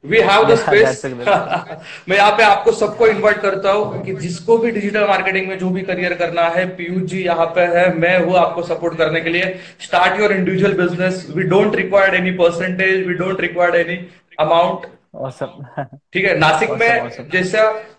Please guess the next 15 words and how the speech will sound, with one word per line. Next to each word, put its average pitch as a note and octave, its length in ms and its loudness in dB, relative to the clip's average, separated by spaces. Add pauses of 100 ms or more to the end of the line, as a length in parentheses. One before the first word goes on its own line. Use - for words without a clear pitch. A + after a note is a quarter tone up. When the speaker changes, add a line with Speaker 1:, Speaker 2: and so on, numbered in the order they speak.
(100)
Speaker 1:
जैसा F#3 160 0
वाइन G3+ 280 2
कल्चर G#3 380 2
है, F#3+ 220 4
बहुत F#3 160 2
सारी F#3+ 260 0
चीजें F3 280 -2
हैं, F3 120 0
वैसे F3 240 -2
डिजिटल F3+ 400 -4
मार्केटिंग E3+ 340 0
का E3+ 80 0
कल्चर E3 340 -2
लाते C3+ 280 -2
हैं, A#2+ 200 -10